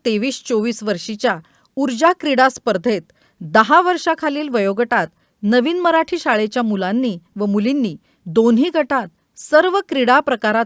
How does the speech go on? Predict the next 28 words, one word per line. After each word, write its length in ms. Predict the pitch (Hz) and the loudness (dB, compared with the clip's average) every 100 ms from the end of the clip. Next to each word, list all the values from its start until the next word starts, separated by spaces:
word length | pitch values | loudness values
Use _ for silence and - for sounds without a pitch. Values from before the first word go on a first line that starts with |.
| - | -2
सहभाग 360 | 220 185 196 | -6 -4 -6
घेऊन 340 | 180 185 285 190 _ _ 185 | -4 -4 -2 -6 _ _ -6
घवघवीत 520 | 185 220 220 277 370 - | 0 2 2 2 0 -2
यश 220 | 226 262 | 0 0
संपादन 560 | - 214 165 185 202 277 | -2 -6 -2 0 0 -2
केले. 200 | 196 131 - _ _ _ _ _ - | -2 -4 -12 _ _ _ _ _ -6
यामध्ये 540 | 165 170 214 233 214 - _ - | -4 -2 -2 -2 -4 -8 _ -10
लंगडी, 440 | 190 208 208 226 220 _ _ - | -2 0 2 0 -4 _ _ -4
गोल 240 | 180 240 311 | 6 6 6
खो 140 | 233 | -2
खो, 240 | 185 180 165 _ _ - | -2 -4 -8 _ _ -4
रिले 320 | 196 233 294 | 0 4 2
धावणे 420 | 277 233 190 170 160 _ _ - | 2 0 0 -4 -10 _ _ -6
इत्यादी 460 | 240 - 285 285 | -6 -2 0 0
सांघिक 460 | 359 - 214 208 - | 0 2 2 0 -2
स्पर्धा 500 | - - 196 190 185 147 _ _ - | -4 -2 -2 -2 -4 -6 _ _ 0
व 80 | |
पन्नास 520 | 269 247 226 233 311 330 | 2 2 2 2 2 -2
मीटर 280 | 339 339 | -2 -4
धावणे, 480 | 285 240 220 208 208 208 _ | -2 -2 0 0 -4 -8 _
चेंडू 380 | - 220 208 285 | -2 0 0 -2
फेक, 340 | - 196 180 _ - | -4 -6 -6 _ -8
लांब 360 | 185 220 294 262 | 0 2 2 0
उडी 220 | 190 175 _ _ - | -4 -6 _ _ -10
इत्यादी 460 | 220 - 277 277 349 | -8 -2 -2 0 0
वैयक्तिक 600 | 226 214 226 302 - 359 | 0 0 2 0 -4 -8
क्रीडा 260 | - 247 233 | -2 0 0
स्पर्धांमध्ये 800 | 233 202 180 196 202 254 277 | -2 -6 -4 -6 -2 0 0